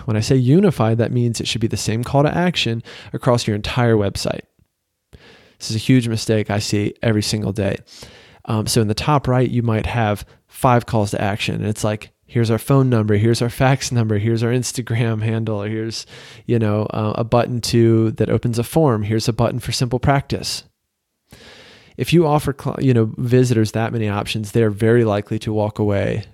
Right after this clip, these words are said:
to be confused, to be overwhelmed, to not know which one you want them to do. So make it one, right? So a big, clear, big, bold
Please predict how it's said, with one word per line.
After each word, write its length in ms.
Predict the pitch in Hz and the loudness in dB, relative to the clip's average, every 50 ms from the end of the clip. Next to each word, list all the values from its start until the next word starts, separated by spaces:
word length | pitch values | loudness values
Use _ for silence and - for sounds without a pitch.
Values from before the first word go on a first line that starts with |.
| - | -8
to 100 | - - | -8 -2
be 140 | 104 113 104 | -2 0 -2
confused, 600 | - - 104 - - 127 127 127 127 123 117 - | 0 -4 -6 -2 2 4 4 6 4 4 2 0
to 60 | - | -4
be 100 | 107 110 | -4 -4
overwhelmed, 380 | 98 98 104 107 110 107 110 110 | -4 -2 -2 -2 -2 -2 -2 -2
to 60 | 110 | -4
not 200 | 104 104 101 101 | -4 -2 -4 -2
know 160 | 101 104 104 101 | -2 -2 -2 -2
which 260 | 104 107 - - - | -4 -4 -6 -6 -8
one 260 | 117 110 113 110 113 | -4 -4 -2 -2 -2
you 60 | 113 | -2
want 160 | 110 110 110 | -2 -2 -2
them 140 | - 117 110 | -2 -4 -2
to 100 | - 110 | -2 -2
do. 380 | 104 104 98 101 110 123 131 - - _ _ _ _ _ _ _ - _ - - - - - _ _ | 0 0 2 2 4 2 2 0 -4 _ _ _ _ _ _ _ -20 _ -20 -20 -20 -20 -20 _ _
So 200 | - - 117 110 | -2 0 2 2
make 260 | 104 101 104 104 - | 4 2 2 2 2
it 180 | 117 - - | 0 0 0
one, 400 | 110 110 110 101 95 - - - - _ _ _ _ _ _ _ _ - | -2 -2 -2 0 -2 -4 -8 -12 -18 _ _ _ _ _ _ _ _ -2
right? 180 | 104 107 - | -2 -2 -2
So 200 | - - 113 104 | 0 0 0 0
a 80 | 110 110 | 0 0
big, 440 | 104 113 113 123 123 117 - - _ | 2 2 4 2 2 -2 -8 -14 _
clear, 500 | - - 123 117 113 110 110 110 107 107 - - - - _ _ - | -6 -2 0 2 4 4 4 4 2 0 -4 -10 -20 -20 _ _ 0
big, 300 | 117 117 120 117 117 110 | 2 2 2 0 0 2
bold 400 | 123 113 113 117 120 117 120 | 4 4 6 4 4 2 -2